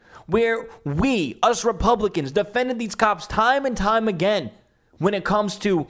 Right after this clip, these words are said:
brutality and violence, and we defend them against racism. This is how they turn their backs on the American people. This is how they turn their backs on us,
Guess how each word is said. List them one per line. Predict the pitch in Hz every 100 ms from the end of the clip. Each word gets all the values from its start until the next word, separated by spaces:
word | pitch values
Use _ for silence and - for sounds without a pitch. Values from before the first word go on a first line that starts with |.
| - _ _ -
brutality | 185 185 180 185 170 147 110 110 _
and | 160
violence, | 156 175 170 143 131 156
and | 160
we |
defend | 160 - 208 202
them | 190
against | 190 180 160
racism. | 170 165 143 143
This | 185 233
is | 233
how | 214
they | 208
turn | 180 208 202
their | 190
backs | 170 190 -
on | 175
the | 170
American | 165 170 151 147
people. | 151 135 98 - _ _ 170 160
This | 254 220
is | 226
how | 214
they | 208
turn | 208 202
their | 190
backs | 185 180 -
on | 180 -
us, | 208 170 -